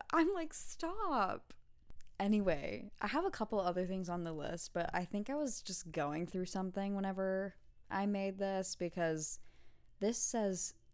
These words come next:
cereal boxes. I don't know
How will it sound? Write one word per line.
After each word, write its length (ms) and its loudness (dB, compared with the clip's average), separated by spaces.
cereal 480 0
boxes. 760 -6
I 140 2
don't 260 2
know 460 -2